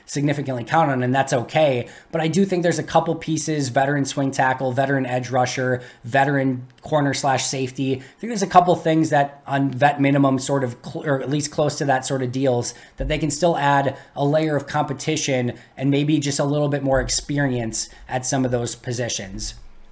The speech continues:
Number seven is letting Mike Smith get to Minnesota. And this is a difficult one, right? Because they may have been doing Mike Smith a little bit of favor, because remember, he came over to coach with Mike Pettine, who was his good friend,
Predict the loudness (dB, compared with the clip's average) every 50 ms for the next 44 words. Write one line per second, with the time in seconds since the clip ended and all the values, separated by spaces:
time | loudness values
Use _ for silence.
0 | -12 -4 0 2 2 2 2 0 0 0 0 0 2 2 2 2 0 -2 -4 -6
1 | -10 -18 _ -6 -4 -2 0 2 4 4 4 6 4 4 4 4 2 2 0 0
2 | 0 2 0 0 -2 -4 -4 -6 -4 -2 -2 -2 -2 -2 -4 -6 -6 -8 -10 -10
3 | -12 -16 -18 -20 -20 _ _ _ _ _ _ _ _ _ -4 0 2 4 4 4
4 | 4 2 2 2 0 2 2 2 0 0 0 0 0 2 2 2 2 4 4 4
5 | 2 2 0 0 2 2 2 0 -2 -8 -14 -20 _ -4 0 2 4 4 4 4
6 | 2 2 2 2 2 2 2 0 2 2 4 4 2 2 0 -2 -4 -2 -2 -2
7 | -2 0 0 -2 -2 -4 -4 -4 -2 0 0 0 0 -2 -2 -2 -2 -2 0 0
8 | 2 2 2 2 2 2 0 0 -2 -2 -2 -4 -4 -2 -2 2 2 2 2 2
9 | 0 -2 -2 0 0 0 0 0 -4 -4 -2 -2 -4 -4 0 2 2 2 4 2
10 | 0 0 0 0 0 -2 -4 -6 -6 -6 -6 -6 0 4 4 6 6 6 4 0
11 | -2